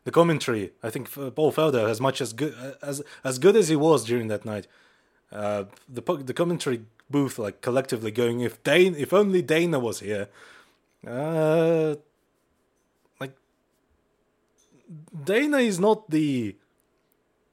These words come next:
uh, caring father that everyone thinks he is. It's because of Dana this type of shit happens. It's because of people like Dana this type of shit continues to happen.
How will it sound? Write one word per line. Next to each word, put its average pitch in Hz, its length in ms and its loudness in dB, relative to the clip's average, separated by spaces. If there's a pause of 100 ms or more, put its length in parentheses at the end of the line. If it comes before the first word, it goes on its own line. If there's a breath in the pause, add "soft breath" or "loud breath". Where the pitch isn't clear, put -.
(140)
uh, 104 360 -4 (420)
caring 143 560 4
father 120 600 2 (960)
that 104 180 -6
everyone 123 340 2
thinks 127 300 -4
he 95 140 -12
is. 92 280 -14 (2500)
It's 135 100 -10
because 196 300 6
of 165 120 4
Dana 180 320 6
this 139 300 0 (140)
type 139 220 4
of 117 60 -4
shit 120 220 -2
happens. 117 340 -2
It's 110 120 -6
because 143 320 2
of 139 100 -4 (320 loud breath)
people 113 640 0 (160 soft breath)
like 120 260 -4
Dana 135 340 2
this 104 180 -8
type 110 260 -8
of 98 80 -12
shit - 400 -8
continues 113 460 -6
to 104 100 -8
happen. 92 340 -2